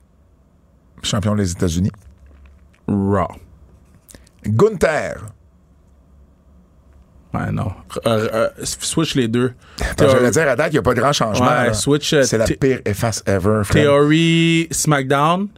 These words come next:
Speaker 1: Ouais.
Speaker 2: puis Gunther, Raw.
Speaker 1: Kevin Owens.
Speaker 2: SmackDown.
Speaker 1: Sami Zayn.
Speaker 2: SmackDown.
Speaker 1: Euh, Raquel Rodriguez.
Speaker 2: Raw.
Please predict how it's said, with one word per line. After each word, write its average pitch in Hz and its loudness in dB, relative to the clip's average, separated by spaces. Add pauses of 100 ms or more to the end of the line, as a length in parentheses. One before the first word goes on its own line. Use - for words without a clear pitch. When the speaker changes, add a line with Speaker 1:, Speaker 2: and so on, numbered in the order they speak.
(120)
Speaker 1:
Ouais. 123 4
Speaker 2:
puis 127 0
Gunther, 120 0
Raw. 98 -2 (560)
Speaker 1:
Kevin 226 2
Owens. 180 2 (1900)
Speaker 2:
SmackDown. 101 -4 (1120)
Speaker 1:
Sami 190 -2
Zayn. 180 -2
Speaker 2:
SmackDown. 95 -4 (1500)
Speaker 1:
Euh, 120 4
Raquel 151 2
Rodriguez. 147 2 (300)
Speaker 2:
Raw. 98 0